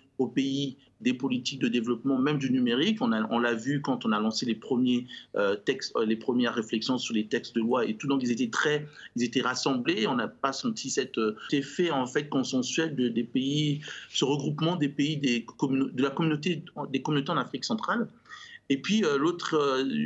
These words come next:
l'autre effet, c'est aussi, euh, la, la, la, la, l'importance qu'on accorde à, à l'innovation, aux porteurs de projets. On voit que dans les pays ouest africains, les porteurs de projets, l'innovation est soutenue, euh, par l'économie, par les grandes entreprises, par les administrations publiques, par l'État,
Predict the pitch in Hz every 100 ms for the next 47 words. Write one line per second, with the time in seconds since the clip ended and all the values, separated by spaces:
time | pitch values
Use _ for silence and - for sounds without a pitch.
0 | 78 135 156 156 135 131 240 262 175 139
1 | - - 185 165 123 120 117 117 120 139
2 | - 120 117 117 - - 117 127 - 120
3 | 139 - 147 196 - 131 120 156 117 110
4 | 107 110 117 123 117 110 - 185 - -
5 | - - 107 - 120 - 139 113 113 127
6 | 127 233 226 110 123 127 127 113 107 104
7 | 113 120 131 - - 120 110 170 214 -
8 | - 110 120 113 113 110 - 107 101 117
9 | 175 170 117 110 104 101 - 160 214 120
10 | 107 - 151 143 170 190 - - _ -
11 | 104 104 - 156 135 113 127 117 123 214
12 | 208 131 110 123 120 110 - 107 165 185
13 | - 131 123 110 107 110 120 - 113 107
14 | 104 180 - 113 104 107 156